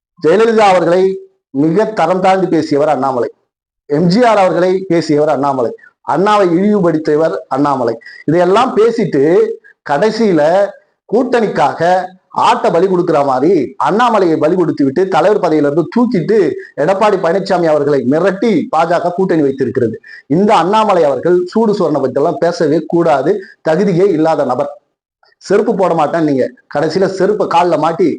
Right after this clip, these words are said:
வெளியில அனுப்புனாங்க. அதை பாக்குற மக்களுக்கு எப்படி இருந்ததுன்னா, இவ்வளவு வாய்ச்சவடால் பேசிய அண்ணாமலை, செருப்பே போட மாட்டேன்னு சொன்ன அண்ணாமலையை கடைசியில தலைவர் பதவியை புடுங்கிக்கிட்டு கையில செருப்பை கொடுத்து வெளியில அனுப்பிட்டீங்களே அப்படின்ற மாதிரிதான் பாக்குற எங்களுக்கு தெரிஞ்சது.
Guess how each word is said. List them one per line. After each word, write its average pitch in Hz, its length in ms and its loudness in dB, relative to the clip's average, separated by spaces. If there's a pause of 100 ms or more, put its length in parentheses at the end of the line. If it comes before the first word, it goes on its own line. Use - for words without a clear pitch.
(120)
வெளியில 160 320 0
அனுப்புனாங்க. 135 480 -2
அதை - 240 0
பாக்குற 185 300 0
மக்களுக்கு 156 360 -2
எப்படி 170 180 -2
இருந்ததுன்னா, 147 340 2 (380)
இவ்வளவு 180 400 0
வாய்ச்சவடால் 190 640 0
பேசிய 165 260 -2
அண்ணாமலை, 185 420 0 (300)
செருப்பே 190 420 0
போட 202 240 0
மாட்டேன்னு 170 360 -2
சொன்ன 156 180 0
அண்ணாமலையை 175 560 0 (400)
கடைசியில 156 380 0
தலைவர் 190 340 0
பதவியை 156 260 0
புடுங்கிக்கிட்டு 190 520 0
கையில 185 280 0
செருப்பை 233 380 0
கொடுத்து 170 260 0
வெளியில 165 240 2
அனுப்பிட்டீங்களே 131 480 0 (260)
அப்படின்ற 139 300 -2
மாதிரிதான் 139 400 0 (240)
பாக்குற 180 280 0
எங்களுக்கு 170 340 0
தெரிஞ்சது. 147 380 -2